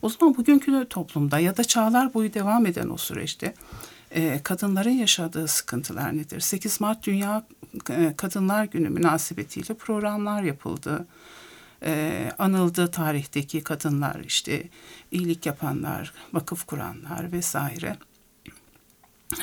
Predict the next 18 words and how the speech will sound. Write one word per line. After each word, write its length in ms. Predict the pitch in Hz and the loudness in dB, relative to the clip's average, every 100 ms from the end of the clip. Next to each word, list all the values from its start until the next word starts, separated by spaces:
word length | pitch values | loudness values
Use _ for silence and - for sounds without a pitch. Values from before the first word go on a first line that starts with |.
| - | -2
Acaba, 460 | 247 269 294 165 156 - - - - - - - - - - | 2 4 4 4 0 -4 -14 -20 -20 -18 -18 -18 -20 -8 0
e, 300 | 165 151 - - _ _ | 2 2 -2 -8 _ _
sekiz 420 | - 190 170 226 - | -2 0 0 0 2
Mart 200 | 247 - | 2 4
Dünya 360 | 180 180 190 | 6 6 4
Kadınlar 480 | - 175 175 165 180 | 0 0 4 4 4
Günü'nün 500 | 190 185 170 170 160 | 2 4 6 8 6
ihdas 460 | - - - 214 - | 2 -4 -6 -4 -4
edilmesine 520 | 196 175 170 147 127 | -2 0 0 -2 -4
sebep 460 | 143 180 180 170 170 | -4 -2 -2 -4 -4
olan 320 | 170 165 156 - - - - - | -2 -2 -2 -8 -20 -20 -6 -2
o 40 | |
hadise, 560 | 180 180 160 113 - 98 | 2 2 2 -2 -4 -2
o 100 | 160 | 0
yangında 580 | 175 170 170 160 151 | 4 4 4 0 -2
hayatını 460 | 165 165 147 160 165 | 0 0 0 0 0
kaybeden 520 | - 160 - - - | -2 -6 -8 -10 -12
kadınlar, 640 | 175 - - 151 143 143 | -12 -8 -2 0 0 -4